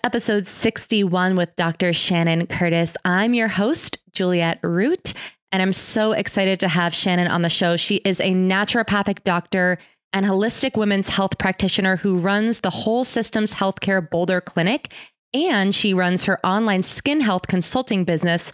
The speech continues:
Wild Roots Alchemy. As a holistic practitioner, she views symptoms as the body's way of communicating when it is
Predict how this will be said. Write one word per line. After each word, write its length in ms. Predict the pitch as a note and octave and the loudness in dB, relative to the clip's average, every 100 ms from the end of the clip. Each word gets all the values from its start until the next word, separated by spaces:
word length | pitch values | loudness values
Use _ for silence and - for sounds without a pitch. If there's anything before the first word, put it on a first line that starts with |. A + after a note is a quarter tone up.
| - - - | -10 -18 -4
Wild 560 | E3+ F#3+ A3 A3+ E3 E3+ | 0 2 2 0 -2 0
Roots 260 | F#3 - - D#3 | 0 -2 -6 -2
Alchemy. 560 | F3 - D3+ C#3+ D#3+ - _ _ _ _ G#3 | -2 0 2 2 -2 -8 _ _ _ _ -2
As 160 | G3+ | 0
a 40 | G#3 | 0
holistic 320 | A3 A#3+ B3+ | 0 -2 -2
practitioner, 600 | A3 G#3 B3 A3 A#3+ A#3 | 0 0 0 0 0 0
she 220 | - G#3+ | 0 0
views 260 | F#3 G3+ - | 2 0 0
symptoms 680 | - A#3 A3+ A#3+ A#3+ - - | 0 0 0 0 0 -2 -2
as 160 | F#3 E3 | -2 -2
the 80 | |
body's 500 | E3 - F#3 A3 G#3+ - | -2 -2 0 2 0 0
way 420 | E3 F3 F#3+ G3 | 0 2 2 0
of 120 | F3+ | -2
communicating 760 | - F3+ G3+ G#3+ - G#3+ G#3 F#3+ | -2 0 2 0 0 0 2 2
when 80 | |
it 120 | F3+ F3+ | 2 0
is 160 | E3+ | -2